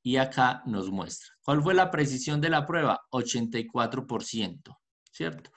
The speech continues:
Veintiséis personas participaron de la prueba.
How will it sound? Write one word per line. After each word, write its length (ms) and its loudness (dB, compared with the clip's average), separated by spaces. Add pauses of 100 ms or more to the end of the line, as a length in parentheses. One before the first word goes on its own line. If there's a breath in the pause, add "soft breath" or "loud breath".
(300 loud breath)
Veintiséis 800 2
personas 580 -2
participaron 800 -2
de 120 -2
la 140 -4
prueba. 360 -4